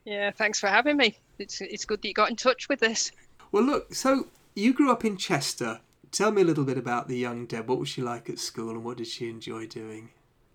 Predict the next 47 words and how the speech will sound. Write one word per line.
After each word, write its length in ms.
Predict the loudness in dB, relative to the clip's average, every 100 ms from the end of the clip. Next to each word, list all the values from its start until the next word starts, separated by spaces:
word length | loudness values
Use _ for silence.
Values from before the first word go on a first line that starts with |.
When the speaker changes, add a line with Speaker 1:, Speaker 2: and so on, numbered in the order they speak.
| _ -2
Speaker 1:
People 300 | -2 0 2
find 340 | 6 6 4
it 100 | 0
quite 320 | 2 4 4
hard 340 | 4 6 6 4
to 140 | -2
believe, 400 | 0 2 2 2
those 260 | 2 2 0
who 120 | -2
know 220 | 0 0
me 140 | 0
now, 300 | 0 2 2 4
but 220 | 2 4
when 180 | 6 8
I 100 | 6
was 120 | 6
growing 400 | 4 6 6 4
up, 220 | 2 0 4
I 140 | 4
was 240 | 2 -2
a 80 | -4 4
very 520 | 6 6 4 2 -6 _ _ -16 -4
shy, 680 | 0 4 6 8 8 6 2 -10 -18
quiet, 560 | -2 6 8 8 6 4 2 -2 _ _ _ _ 4
very 260 | 6 8 4
nervous, 760 | 4 6 6 4 4 2 0 -6 _ 0
uh, 220 | 4 6 6
individual. 720 | 2 2 0 0 2 0 0
So 380 | 4 6 6 6
I, 160 | 2 0
you 120 | 0
know, 80 | 0
I 120 | 2
struggled 600 | 2 2 2 2 2 0 -2
a 40 |
lot 280 | 2 4 2
when 180 | 2 2
I 140 | 4
was 180 | 2 -2
very 280 | 2 2 2
young 280 | 0 0 -2
with 120 | -2
a, 200 | 0 -2
with 160 | -2 -4
a 60 |
lack 280 | -2 -2 0
of 140 | -4